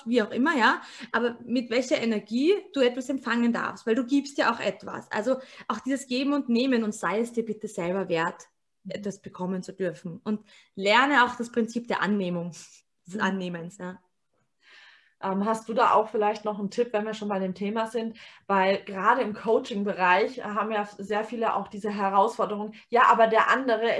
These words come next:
Speaker 2: der hat doch gerade ein Leid oder hat wirklich ein Problem.“ Ähm,
Speaker 1: Mhm.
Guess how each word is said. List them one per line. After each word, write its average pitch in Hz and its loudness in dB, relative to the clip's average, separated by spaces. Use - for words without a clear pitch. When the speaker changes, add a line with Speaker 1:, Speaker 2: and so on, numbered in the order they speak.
Speaker 2:
der 226 -6
hat 240 0
doch 247 -10
gerade 220 6
ein 202 0
Leid 214 4
oder 202 0
hat 214 0
wirklich 254 -8
ein 226 -2
Problem.“ 220 0
Ähm, 190 2
Speaker 1:
Mhm. 202 -4